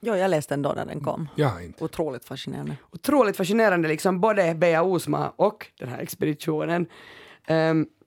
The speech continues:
Speaker 3: jag har också lyssnat på hennes, eh, sommarprat från tjugohundrafjorton och där får man det så här på en timme. Eh,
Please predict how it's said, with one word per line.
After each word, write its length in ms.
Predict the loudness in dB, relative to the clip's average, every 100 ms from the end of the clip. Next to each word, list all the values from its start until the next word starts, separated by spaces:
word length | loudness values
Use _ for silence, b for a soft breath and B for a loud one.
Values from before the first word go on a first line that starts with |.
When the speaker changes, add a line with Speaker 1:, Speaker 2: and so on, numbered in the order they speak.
| _ _ _ _ _ -16 -2
Speaker 3:
jag 140 | 2
har 140 | 4 2
också 160 | 4
lyssnat 360 | 2 4 2 2
på 60 |
hennes, 560 | 2 2 0 -4 -4 2
eh, 180 | 2 2
sommarprat 640 | 2 2 0 -6 -14 -14
från 180 | -14 -12
tjugohundrafjorton 840 | -6 -4 -4 -4 0 -2 -2 -10 -10
och 100 | -10 B 0
där 120 | 2
får 160 | 2
man 120 | -2 -4
det 80 |
så 100 | -2
här 80 | -2
på 120 | 2
en 140 | 0 2
timme. 340 | 2 0 -4 -8 -8
Eh, 160 | -6